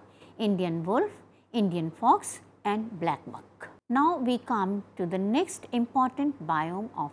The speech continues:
India, that is the deserts. The Indian de-, deserts are divided into three main types: the cold mountain deserts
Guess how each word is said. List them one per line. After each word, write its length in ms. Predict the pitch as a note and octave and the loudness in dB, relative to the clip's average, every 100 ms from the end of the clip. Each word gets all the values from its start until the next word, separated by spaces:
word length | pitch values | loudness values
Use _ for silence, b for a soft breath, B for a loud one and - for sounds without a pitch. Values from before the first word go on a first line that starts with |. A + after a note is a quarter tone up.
| - | -6
India, 400 | F3+ E3 A3 D#4+ D4+ | -6 -4 -4 -4 -6
that 220 | F#3+ E3+ F#3+ | -8 -6 -6
is 180 | G3 - | -8 -4
the 100 | G3 | -4
deserts. 720 | F3 F#3+ C#3 - C3 - - - b b b | 0 0 0 -6 -10 -14 -16 -18 b b b
The 140 | - - | -4 2
Indian 480 | C#4+ D#4 G4+ A4+ | 4 6 4 2
de-, 160 | B3 F#3+ - F#3 | 0 0 -4 -4
deserts 600 | E3+ D3+ A3+ F4+ - - b b | -2 0 -2 -2 -8 -18 b b
are 100 | G3 | 0
divided 640 | F#3+ F3+ G3+ G#3+ A3 E4 G4 - | 2 2 4 2 2 0 -2 -4
into 240 | A3 G#3 | -4 -2
three 360 | A#3 - E4+ F#4+ F#4 | -4 2 4 4 2
main 300 | G3+ E3+ D#3 | -2 -2 -4
types: 440 | - F#3 F4+ - - b b b | -4 -2 -4 -8 -20 b b b
the 140 | G#3 | -2
cold 500 | A3 C#4 D#4 G#4 G4+ | 0 4 6 6 2
mountain 640 | G#3+ F#3+ F#3+ G3 A3 G#3 E3+ | 0 2 2 2 -2 0 0
deserts 640 | D#3 C#3 F3+ D4+ - | 0 0 0 0 -2